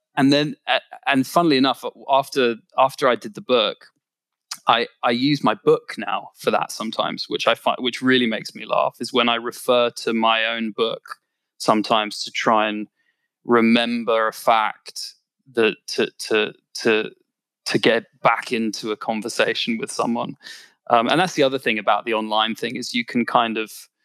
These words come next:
you know, one guy's having the argument with you while he's on the toilet, um, or, or driving a car, and the other guy's sitting there with a, you know, three tabs open on,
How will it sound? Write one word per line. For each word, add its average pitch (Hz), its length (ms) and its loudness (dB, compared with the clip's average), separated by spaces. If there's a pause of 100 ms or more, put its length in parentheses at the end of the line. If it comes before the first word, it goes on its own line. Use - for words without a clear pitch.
(280)
you 135 120 0
know, 113 180 4 (200)
one 147 300 4
guy's 135 260 0
having 123 300 -4
the 120 100 0
argument 117 560 -2
with 120 180 -12
you 120 100 -4
while 113 340 2 (380)
he's 131 280 -6
on 117 100 2
the 110 60 0
toilet, 123 600 2 (180)
um, 110 600 0 (360)
or, 131 180 0
or 123 140 0
driving 117 400 2
a 107 40 -10
car, 107 560 2 (200)
and 113 500 -2
the 123 140 2
other 123 160 2
guy's 113 320 0
sitting 110 320 -4
there 107 180 0
with 107 200 -6
a, 104 140 -10 (380)
you 123 240 -4
know, 104 220 0 (580)
three 120 320 2
tabs 120 420 0
open 107 340 -6
on, 104 380 -6